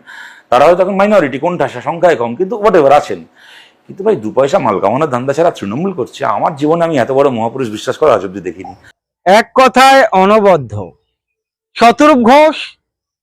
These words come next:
Speaker 2: যেভাবে উত্তর দিলেন স্বাবলম্বীভাবে, মানে, আহ, বর্ণনা করতে পারবো না,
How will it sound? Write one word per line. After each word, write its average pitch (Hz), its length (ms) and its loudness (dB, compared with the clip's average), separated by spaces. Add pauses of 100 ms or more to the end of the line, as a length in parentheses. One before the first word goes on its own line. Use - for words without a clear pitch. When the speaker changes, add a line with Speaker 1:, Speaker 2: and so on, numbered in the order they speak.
(240)
Speaker 2:
যেভাবে 240 720 4
উত্তর 269 500 2
দিলেন 233 520 2 (920)
স্বাবলম্বীভাবে, 226 1300 4 (540)
মানে, 240 440 2 (260)
আহ, 202 760 4
বর্ণনা 277 360 2
করতে 190 280 0
পারবো 110 280 -4
না, 76 180 -20